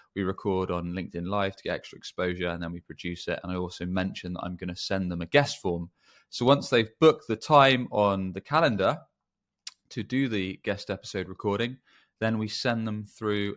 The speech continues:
a very simple guest form. So the guest form is just a two-pager,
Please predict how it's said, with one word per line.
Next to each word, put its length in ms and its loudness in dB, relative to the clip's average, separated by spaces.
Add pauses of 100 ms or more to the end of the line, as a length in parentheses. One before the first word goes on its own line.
a 240 -2
very 320 0
simple 560 -6
guest 260 -2
form. 460 -2 (240)
So 140 -10
the 40 -2
guest 320 -2
form 420 -2 (240)
is 320 4
just 220 -6
a 60 -10
two-pager, 760 0